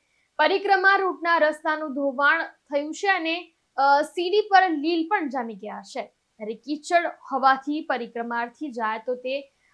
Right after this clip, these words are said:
લપસી જવાની પણ અહીંયા ભીતિ સેવાતી હોય છે. તેને લઈને વહીવટી તંત્ર, પોલીસ, સાંસદ, ધારાસભ્ય, સાધુ સંતોને સાથે રાખીને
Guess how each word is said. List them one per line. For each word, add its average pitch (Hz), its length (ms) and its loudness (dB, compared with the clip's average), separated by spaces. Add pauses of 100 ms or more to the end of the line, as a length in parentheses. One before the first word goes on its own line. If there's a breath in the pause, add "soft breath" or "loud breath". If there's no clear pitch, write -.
લપસી 320 440 2
જવાની 302 400 2
પણ 320 180 -2
અહીંયા 302 220 -4
ભીતિ 254 320 -10
સેવાતી 302 480 -4
હોય 302 220 -4
છે. 339 220 -8 (400)
તેને 403 300 4
લઈને 381 200 0
વહીવટી 339 420 2
તંત્ર, 311 440 -4 (120)
પોલીસ, 294 260 -8
સાંસદ, 277 460 -6
ધારાસભ્ય, 247 760 -10
સાધુ 240 380 -14
સંતોને 240 480 -14
સાથે 254 420 -6
રાખીને 233 560 -10